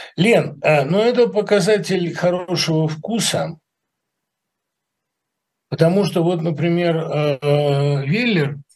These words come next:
который все-таки человек, обладающий вкусом, ну, просто на уровне рефлекса, на уровне автопилота, он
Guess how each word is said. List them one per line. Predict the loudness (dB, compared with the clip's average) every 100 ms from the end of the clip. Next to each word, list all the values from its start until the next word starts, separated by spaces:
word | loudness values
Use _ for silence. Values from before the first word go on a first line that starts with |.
| _
который | -2 -2 -2
все-таки | -4 -6 -8 -14 -16 -18 -18 -12
человек, | -8 -4 -2 -2 -2 -2 -2 -2 -2 -2 -4 -8 -10 -10 -12
обладающий | -18 -2 0 2 0 -2 -2 -2 0 -2 -4 -6 -6 -8 _ -20 -20 -20 -20 _
вкусом, | -20 _ 0 0 -2 -2 -6 -12 -16 _ _ _
ну, | -12 -10 -10
просто | -6 -4 -2 -2
на | 0
уровне | 2 2 2 2 2
рефлекса, | 0 0 -2 -2 -8 -10
на | -2 0
уровне | 2 2 0
автопилота, | -4 -6 -2 -4 -6 -8
он | -4 -4 -4